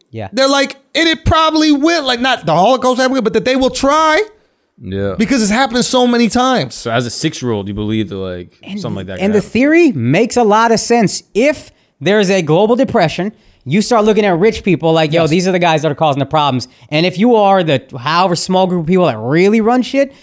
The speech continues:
Speaker 1: you're gonna be like, "Yo, we gotta give them someone. Let's, let's give them
Speaker 3: Mm-hmm.
Speaker 1: this group of people." That's easy.
Speaker 2: Hundred percent. And it, I mean, if you think about it,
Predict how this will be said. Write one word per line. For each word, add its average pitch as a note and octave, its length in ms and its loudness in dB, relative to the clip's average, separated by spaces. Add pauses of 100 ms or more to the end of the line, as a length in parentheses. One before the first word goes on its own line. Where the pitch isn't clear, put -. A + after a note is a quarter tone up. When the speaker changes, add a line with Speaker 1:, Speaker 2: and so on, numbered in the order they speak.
(140)
Speaker 1:
you're D#3 80 -6
gonna F3 100 0
be F3 80 0
like, D#3+ 140 2
"Yo, D#3+ 100 2
we D3+ 120 0
gotta D3 160 0
give C3 140 -2
them A#2+ 120 -4
someone. G2+ 380 -8 (640)
Let's, - 340 -10
let's C#3+ 160 -6
give C3 160 -6
them A2 220 -6 (100)
Speaker 3:
Mm-hmm. A2 340 -8
Speaker 1:
this A#2+ 120 -12
group A2+ 180 -8
of G2 60 -16
people." - 260 -14 (140)
That's - 100 -8
easy. F3+ 60 0
Speaker 2:
Hundred G#3+ 120 0
percent. C#4+ 440 -4 (280)
And D#3+ 180 0
it, F#3 140 -2
I F3 100 0
mean, G#3+ 200 2
if G#3+ 80 -12
you G#3+ 60 -2
think B3+ 240 -6
about F#3+ 240 0
it, G#3+ 200 -4